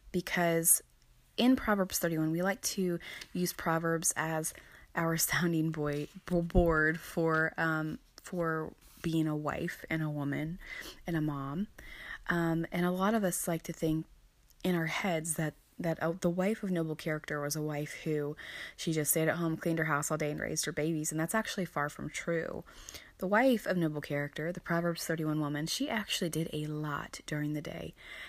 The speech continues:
And she went out and she had her own job. She bought her own fields. Um, she, she did tend to her household. And the one thing, though, throughout the whole entire Proverbs thirty-one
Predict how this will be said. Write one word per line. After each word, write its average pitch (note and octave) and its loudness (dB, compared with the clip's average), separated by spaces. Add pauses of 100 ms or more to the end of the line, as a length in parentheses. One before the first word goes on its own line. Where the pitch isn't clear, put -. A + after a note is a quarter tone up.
(280)
And E3 2
she - -2
went D#3+ 2
out G#3+ 4
and D#3+ 0
she E3 -2
had D#3+ -2
her - -4
own D3+ -4
job. D#3 -4 (300)
She - -4
bought D#3+ -2
her - -6
own D3+ -4
fields. G3 0 (380)
Um, D3+ 0
she, - -4
she - -4
did E3 0
tend F3+ -2
to E3 -2
her E3 -2
household. D3+ -2 (540)
And F3 2
the E3 4
one B3+ 6
thing, D#3+ 0
though, D3 -6 (300)
throughout E3 0
the F3+ 0
whole F3+ 4
entire D#3 -4 (120)
Proverbs D3+ -4
thirty-one D#3 -6